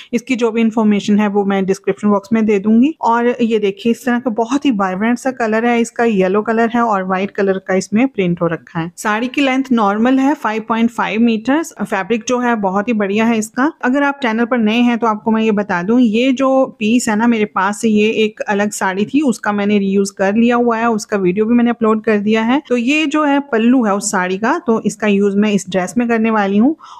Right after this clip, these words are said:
और थ्री मीटर ये मैंने कॉटन की लाइनिंग ली है। Actually मैं कॉटन की ही लाइनिंग यूज करती हूँ।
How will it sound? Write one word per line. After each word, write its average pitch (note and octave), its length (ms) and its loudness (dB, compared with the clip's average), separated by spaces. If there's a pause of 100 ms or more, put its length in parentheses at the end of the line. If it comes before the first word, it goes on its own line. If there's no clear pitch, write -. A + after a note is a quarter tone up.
और A3+ 120 0
थ्री C#4+ 240 0
मीटर D4 280 2
ये B3+ 160 2
मैंने A#3 240 2
कॉटन G3 400 0
की G3+ 140 2
लाइनिंग G3+ 460 4
ली C4+ 220 4
है। C#4 240 2
Actually G#3+ 400 -2
मैं A3 200 0
कॉटन G#3+ 400 0
की A#3+ 180 0
ही B3+ 140 4
लाइनिंग G#3+ 420 2
यूज G#3 200 2
करती G#3 380 -4
हूँ। B3+ 220 2